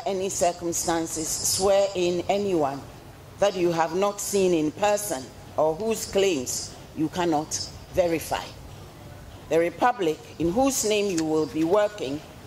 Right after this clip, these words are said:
requires accurate and reliable information,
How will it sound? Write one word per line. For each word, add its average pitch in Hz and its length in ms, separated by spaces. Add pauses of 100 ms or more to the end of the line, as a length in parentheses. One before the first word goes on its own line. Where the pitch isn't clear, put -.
(140)
requires 180 640
accurate 226 640
and 160 240
reliable 190 520
information, 160 760